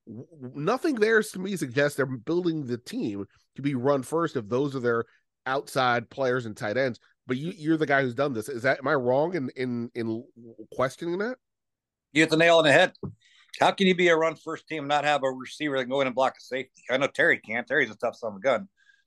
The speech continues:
Speaker 2: Uh, how can you have a, be a run first team, not have a tight end that can block the point of attack? You know, we want to be a run first team, obviously, and, and Jordan Reed's my tight end. I'm like,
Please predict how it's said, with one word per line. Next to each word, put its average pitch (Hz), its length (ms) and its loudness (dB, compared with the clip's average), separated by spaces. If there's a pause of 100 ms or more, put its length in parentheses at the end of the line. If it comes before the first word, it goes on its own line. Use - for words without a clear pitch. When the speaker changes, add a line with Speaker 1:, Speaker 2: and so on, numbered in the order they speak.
Speaker 2:
Uh, 110 240 0
how 135 180 2
can 151 180 -6
you 131 80 -4
have 139 180 2
a, 127 40 -10
be 135 200 -6
a 131 60 -2
run 143 200 -2
first 135 280 -10
team, 131 160 -6
not 131 160 0
have 131 160 0
a 113 60 -8
tight 131 260 -2
end 135 120 -8
that - 40 -16
can - 100 -20
block 123 180 -2
the - 160 -20
point 127 140 -6
of 107 60 -14
attack? - 360 -4 (580)
You 110 60 -8
know, 120 180 2 (460)
we 139 180 -2
want 160 200 4
to 139 40 -2
be 139 140 0
a 135 60 2
run 139 220 2
first - 340 -10
team, 135 220 -6
obviously, 139 500 -2
and, 131 420 -4
and 127 200 -4
Jordan 131 280 0
Reed's 143 200 0
my 123 120 0
tight 131 280 2
end. 147 140 2
I'm 139 120 -4
like, 135 280 -2